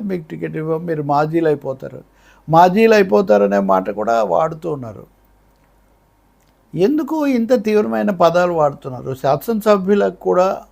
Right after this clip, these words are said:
తగినటువంటి స్థానం, తగిన పాత్ర, గౌరవం ఉంటాయి కదా, ప్రజాస్వామ్యంలో ఉండాలి కదా, వాళ్ళందరూ బలపరిస్తేనే కదా ప్రభుత్వాలు. అంటే,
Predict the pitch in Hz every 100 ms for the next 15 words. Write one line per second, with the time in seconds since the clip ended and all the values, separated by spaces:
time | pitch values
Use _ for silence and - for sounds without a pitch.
0 | _ _ _ _ _ _ _ _ _ _
1 | _ 143 180 240 233 226 220 202 - 202
2 | 196 196 180 165 170 180 170 156 - _
3 | _ _ _ _ _ - 156 160 170 165
4 | 151 147 156 156 147 175 240 254 262 240
5 | 151 139 147 139 139 160 160 156 147 135
6 | 127 170 247 240 139 120 147 85 139 139
7 | 202 262 254 175 170 208 208 190 185 160
8 | - 120 165 156 _ _ _ _ _ _
9 | _ _ _ _ 143 139 165 160 139 127
10 | - - - 185 233 - 226